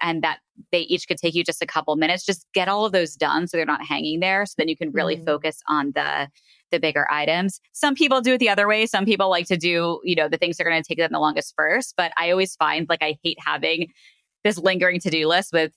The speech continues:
Speaker 1: ten things that could just take a few minutes sitting on that list. So that's what I do. <laughs>
Speaker 2: I love it.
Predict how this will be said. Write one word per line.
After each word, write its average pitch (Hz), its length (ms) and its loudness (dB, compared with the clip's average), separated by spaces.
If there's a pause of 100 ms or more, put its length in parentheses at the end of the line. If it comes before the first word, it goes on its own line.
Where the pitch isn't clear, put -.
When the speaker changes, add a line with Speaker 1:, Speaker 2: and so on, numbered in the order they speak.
Speaker 1:
ten 160 260 -4
things 160 280 0
that 147 140 0
could - 140 0
just - 160 -4
take 160 140 -2
a 156 80 -2
few 151 160 -4
minutes 160 480 -2 (100)
sitting - 300 -2
on 156 80 0
that - 180 -4
list. - 260 -4
So 156 280 0 (100)
that's 196 160 -2
what 190 100 2
I - 120 0
do. - 140 -6 (220)
<laughs> - 280 -2
Speaker 2:
I 196 140 0
love 170 260 0
it. 160 220 0